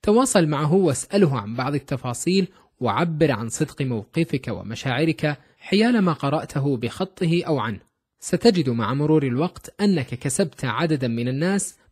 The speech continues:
ممن لهم ثقلهم في الحياة وتأثيرهم في حياتك،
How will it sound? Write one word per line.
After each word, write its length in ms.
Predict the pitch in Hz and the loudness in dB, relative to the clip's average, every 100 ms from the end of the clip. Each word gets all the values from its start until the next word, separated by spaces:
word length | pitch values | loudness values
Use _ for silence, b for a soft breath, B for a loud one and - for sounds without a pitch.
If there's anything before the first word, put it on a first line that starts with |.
| - | 2
ممن 400 | 190 202 156 127 | 6 6 4 2
لهم 280 | 131 123 113 - | 0 -2 -6 -6
ثقلهم 460 | 190 175 151 143 | -2 0 0 0
في 100 | 123 | -4
الحياة 380 | 131 - 156 202 - | -4 -2 -2 -2 2
وتأثيرهم 760 | 170 - 156 - 240 233 190 | 0 0 -8 -2 2 4 2
في 160 | 185 175 | 2 0
حياتك، 560 | - 156 110 - - | 2 0 0 -6 -12